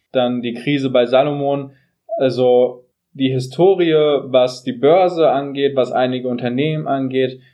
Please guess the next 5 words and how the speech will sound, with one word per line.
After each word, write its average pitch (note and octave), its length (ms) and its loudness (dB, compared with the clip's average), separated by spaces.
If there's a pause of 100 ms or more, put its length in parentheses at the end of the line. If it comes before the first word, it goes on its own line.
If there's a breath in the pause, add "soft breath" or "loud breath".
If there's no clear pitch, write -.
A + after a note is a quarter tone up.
(120)
das A#2+ 220 -4
ist B2 320 -6
super D#3+ 360 0
herausgearbeitet C3 1300 2
und A#2+ 760 -6